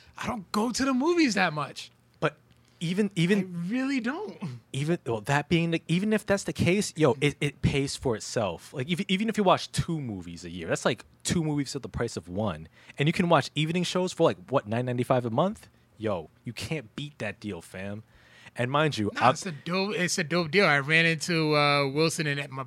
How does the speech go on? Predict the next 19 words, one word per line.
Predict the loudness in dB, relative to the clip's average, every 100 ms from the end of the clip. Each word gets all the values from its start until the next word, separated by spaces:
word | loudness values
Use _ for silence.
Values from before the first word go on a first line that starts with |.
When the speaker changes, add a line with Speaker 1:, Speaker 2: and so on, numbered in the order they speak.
| -8 -2
Speaker 1:
our | -2
friends | 0 0 0 0
Wilson | 0 0 -4
and | -2
Edward | 0 0 -2
the | -2
other | -4 -4
day, | 0 6 6 6
and | 0
they | -4
were | -2 0
Speaker 2:
Mm. | 0
Speaker 1:
like, | -4 -6 -20 -20 -20 _ _ _ _ _ _ _ _ _ _ _ _ _
they | -14
were | -10 -8
going | -6 -4 -4
to |
see, | -4 -2 0 2 2
um, | 2 2 0 0 -2 -4 -6 -10 -12